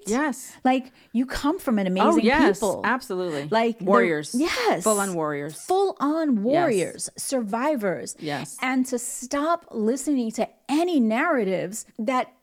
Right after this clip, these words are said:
Speaker 2: call that any different.
Speaker 1: Mm-hmm.
Speaker 2: Like, I'm not gonna believe any more narratives that call that different. I'm gonna call bullshit.
Speaker 1: Mm-hmm, mm-hmm.
Speaker 2: I'm gonna call bullshit on a colonialized education. I'm gonna
Speaker 1: Yes,
Speaker 2: call
Speaker 1: yes,
Speaker 2: bullshit on a
Speaker 1: yeah.
Speaker 2: whole bunch of things.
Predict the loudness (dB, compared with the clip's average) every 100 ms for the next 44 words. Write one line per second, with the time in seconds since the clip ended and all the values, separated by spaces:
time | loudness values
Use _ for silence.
0 | _ _ -6 2 4 4 2 0 0 2
1 | 2 0 -2 -2 -4 -8 -6 -4 -2 -4
2 | -4 -2 -2 0 2 4 4 2 2 0
3 | 0 0 0 -2 0 0 2 2 2 0
4 | 0 0 -2 -4 -4 -6 -2 2 2 2
5 | 0 0 -2 -4 -4 -2 -4 0 0 -2
6 | -2 -2 -2 2 2 2 0 -2 -2 -2
7 | -2 -4 -8 -8 -8 -8 -10 -10 -4 0
8 | 0 0 -2 -2 0 2 2 0 -2 0
9 | -4 -6 -10 -8 -4 -4 -4 -4 -8 -10
10 | -4 -2 0 0 0 0 -2 -4 -2 -2
11 | 0 2 2 2 -2 -2 -2 -4 -4 0
12 | 2 2 0 -2 -2 -4 -4 0 2 2
13 | 0 -8